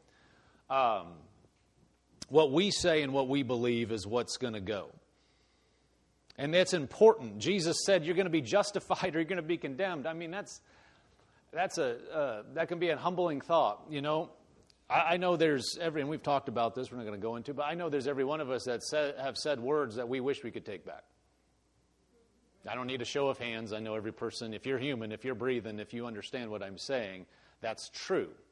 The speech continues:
Um, but we can't do anything about the past, but we can do something about where we're going. Amen. And,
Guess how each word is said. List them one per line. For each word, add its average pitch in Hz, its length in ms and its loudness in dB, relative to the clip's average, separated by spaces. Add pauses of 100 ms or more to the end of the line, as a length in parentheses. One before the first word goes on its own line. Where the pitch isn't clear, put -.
(720)
Um, 120 480 0 (880)
but 143 180 2
we 170 120 2
can't 160 200 -4
do 156 100 0
anything 135 180 -4
about 120 240 0
the 107 80 -12
past, 123 320 -4
but 110 80 -4
we 104 80 -8
can 117 200 -10
do 101 120 -8
something 117 320 -12
about 98 240 -8
where 98 100 -8
we're 87 80 -12
going. 80 200 -16 (3250)
Amen. 135 320 -2
And, 110 140 -12